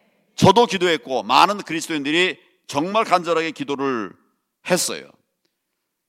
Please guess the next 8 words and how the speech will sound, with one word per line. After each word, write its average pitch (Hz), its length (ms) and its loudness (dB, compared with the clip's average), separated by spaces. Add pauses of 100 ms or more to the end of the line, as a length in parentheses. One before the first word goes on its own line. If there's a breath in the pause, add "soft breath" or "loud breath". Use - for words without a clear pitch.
(800)
제가 196 260 -2
부정선거를 175 880 -10
없애야 147 380 -8
된다고 135 340 -6
얘기하는 117 360 -6
것은 104 480 -10 (480)
하나님의 202 600 2
정의입니다. 123 680 -8